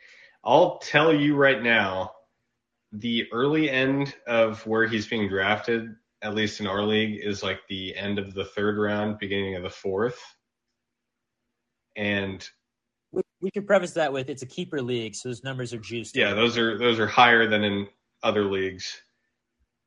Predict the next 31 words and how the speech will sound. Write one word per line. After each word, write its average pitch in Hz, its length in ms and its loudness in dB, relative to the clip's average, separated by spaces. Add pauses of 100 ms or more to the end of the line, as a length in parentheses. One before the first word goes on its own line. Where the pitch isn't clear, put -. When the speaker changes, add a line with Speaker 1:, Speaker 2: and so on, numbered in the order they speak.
(380)
Speaker 1:
I 135 680 4 (320)
am 110 400 -2 (200)
definitely 117 500 4
considering 104 680 0
taking 101 400 -2
him 92 240 -8
with 92 260 -10
my 92 380 -4 (220)
end 104 180 -2
of 101 80 -2
the 92 80 -10
third 90 300 -6
round 90 300 -8
pick. 82 240 -4 (2250)
Speaker 2:
Right. - 100 -20 (240)
I, 123 440 -6 (380)
I 117 60 -6
have 123 100 -6
a 120 40 -14
pick 135 280 -8
in 135 60 -6
that 120 180 -8
area 120 300 -6
too. 110 480 -8 (320)
It's 95 180 -16
definitely 117 360 -10
been 107 120 -6
on 104 140 -4
my 98 120 -8
mind. 95 520 -10
Um, 92 380 -14